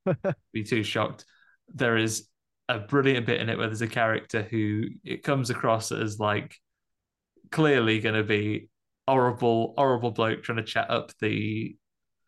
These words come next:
Speaker 2: the women who's perving on 'em all. He's basically got, like, a background job, like, he's fixing the lighting and offering to get them cans of Coke. And then just a
Speaker 1: Fancy
Speaker 2: brilliant
Speaker 1: a
Speaker 2: bit
Speaker 1: titty?
Speaker 2: where this, brilliant bit with this turned for me where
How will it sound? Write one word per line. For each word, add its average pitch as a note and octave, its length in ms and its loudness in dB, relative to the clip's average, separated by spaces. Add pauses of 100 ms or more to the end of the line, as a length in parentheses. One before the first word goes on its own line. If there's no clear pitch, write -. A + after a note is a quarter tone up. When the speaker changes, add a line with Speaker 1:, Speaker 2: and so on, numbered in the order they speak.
(120)
Speaker 2:
the B2+ 160 -2
women A2 320 0
who's A2 160 0
perving A2+ 360 0
on G#2 100 0
'em G#2 100 -2
all. G#2 220 0
He's G#2 280 -2 (420)
basically C#3+ 300 2
got, A#2 140 0
like, A#2+ 160 0
a B2 60 0
background A#2 540 2
job, A2 200 0
like, G#2+ 200 -4
he's - 160 -12
fixing A#2+ 340 -4
the A2 80 0
lighting G#2+ 400 0
and A2 100 0
offering A2+ 300 -2
to - 60 -14
get - 140 -4
them A#2 140 -6
cans A2 280 -4
of A2 80 -10
Coke. G#2+ 300 -2 (720)
And A2+ 240 -2
then G#2+ 440 0 (600)
just C3+ 260 -2
a C3 40 4
Speaker 1:
Fancy G#2+ 80 -6
Speaker 2:
brilliant A#2 360 4
Speaker 1:
a F3+ 40 0
Speaker 2:
bit A#2 100 2
Speaker 1:
titty? G#3 120 4
Speaker 2:
where A2 240 4
this, A#2 220 -4 (240)
brilliant D3 400 4
bit C3+ 140 2
with A#2+ 100 -2
this A2+ 160 -2
turned A#2 360 0
for A2 220 -2
me A2 140 0
where G#2+ 380 2